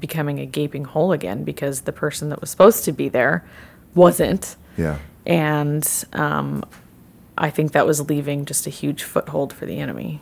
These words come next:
Speaker 1: So then that relationship, um, ended with adultery. I, I started with an emotional affair, and then,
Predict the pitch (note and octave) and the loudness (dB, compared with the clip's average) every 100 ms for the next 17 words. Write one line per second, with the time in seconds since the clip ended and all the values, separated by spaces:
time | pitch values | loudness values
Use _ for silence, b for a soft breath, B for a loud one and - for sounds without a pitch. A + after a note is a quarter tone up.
0 | - - - C#2 - - C#3 - - - | -16 -14 -8 -6 -6 -6 -6 -8 -10 -6
1 | D3+ B2+ - - - - - - - - | 0 0 0 -4 -6 -6 -8 -8 -6 -8
2 | - - - - - - D#3 - B B | -10 -14 -8 -6 -6 -8 -8 -10 B B
3 | B B B B B - D#3 D3 C3+ C#3 | B B B B B -6 -2 0 0 -2
4 | D3+ - - - D3 B2 - A#1+ - - | -2 -4 -4 -4 0 -2 -2 -6 -6 -8
5 | - - - - C#3+ - - C3 D3+ D3+ | -10 -20 -20 -10 -6 0 0 0 -4 -2
6 | D3 D3 - D3 C#3+ D3 C#3+ C#3+ C#3 C3+ | 0 0 -2 -4 -4 -2 0 0 -2 -4
7 | C#3 C#3 C#3 | -4 -6 -8